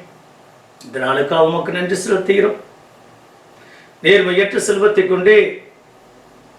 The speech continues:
நல்ல நண்பர்களை சம்பாதித்துக் கொள்ளுங்கள்" என்று இன்றைய முதல் பகுதியில் நீ கூறியிருக்கிறீர். அப்பா,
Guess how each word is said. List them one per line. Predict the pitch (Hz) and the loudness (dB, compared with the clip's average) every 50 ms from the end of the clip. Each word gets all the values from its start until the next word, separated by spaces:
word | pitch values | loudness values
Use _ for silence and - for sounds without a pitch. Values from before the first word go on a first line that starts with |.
| - - | -14 -4
நல்ல | - 180 196 202 196 | 0 2 4 4 4
நண்பர்களை | 175 185 196 196 208 196 190 185 | 4 2 4 4 4 4 4 2
சம்பாதித்துக் | 180 180 185 180 190 208 196 196 190 - 196 - | 0 0 0 2 4 4 4 4 2 0 -2 0
கொள்ளுங்கள்" | 196 214 226 240 240 233 226 | 2 2 2 4 4 4 4
என்று | 208 190 170 - - - - - - | 4 4 2 0 -6 -6 -8 -10 -8
இன்றைய | 120 123 127 127 120 | -4 -2 -2 -2 -2
முதல் | 127 139 160 170 165 - | -2 -2 -2 -4 -4 -2
பகுதியில் | - 139 131 135 147 143 135 | -2 -2 -2 -2 -4 -4 -6
நீ | 123 120 | -6 -6
கூறியிருக்கிறீர். | 110 - - 127 120 120 120 120 - 110 107 107 120 | -8 -8 -6 -6 -4 -4 -6 -8 -10 -12 -12 -10 -10
அப்பா, | 120 117 - 135 120 117 - - - | -8 -6 -6 -4 -4 -4 -6 -8 -12